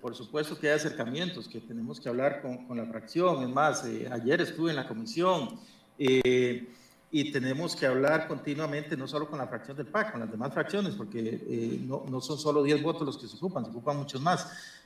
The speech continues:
Pero, eh, aquí, eh, lo que estamos es, al final, viendo cuáles son los problemas que tiene cada uno de esos grupos con el presupuesto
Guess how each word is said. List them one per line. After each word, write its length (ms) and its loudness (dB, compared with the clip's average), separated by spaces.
Pero, 500 6
eh, 680 6
aquí, 720 2
eh, 540 -2
lo 180 -4
que 80 -6
estamos 480 0
es, 380 -2
al 160 4
final, 500 2
viendo 680 4
cuáles 400 2
son 220 -8
los 120 -10
problemas 480 -6
que 80 -10
tiene 280 -10
cada 260 4
uno 260 -4
de 120 2
esos 200 -10
grupos 380 -10
con 140 -12
el 80 -8
presupuesto 680 -2